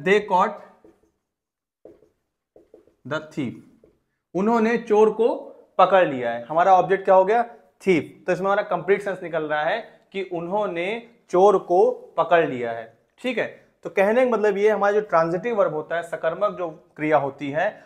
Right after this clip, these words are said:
उसमें ऑब्जेक्ट की जरूरत होती है। अगर ऑब्जेक्ट नहीं है तो वो हमारा सेंटेंस जो है वो कंप्लीट सेंस नहीं निकालेगा।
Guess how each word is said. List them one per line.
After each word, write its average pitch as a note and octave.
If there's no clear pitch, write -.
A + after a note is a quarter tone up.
उसमें G3+
ऑब्जेक्ट D#3+
की F3
जरूरत D#3
होती D3+
है। F#3+
अगर E3
ऑब्जेक्ट D#3+
नहीं D3+
है G3
तो F#3
वो E3
हमारा D#3
सेंटेंस D3+
जो D3
है D3
वो E3
कंप्लीट D#3
सेंस A3+
नहीं E3
निकालेगा। A#2